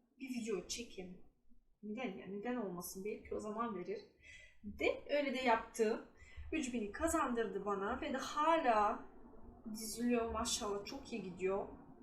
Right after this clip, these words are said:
Aynı şekilde, e,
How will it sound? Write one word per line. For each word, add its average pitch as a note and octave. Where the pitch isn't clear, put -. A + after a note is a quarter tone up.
Aynı C4+
şekilde, A3
e, A3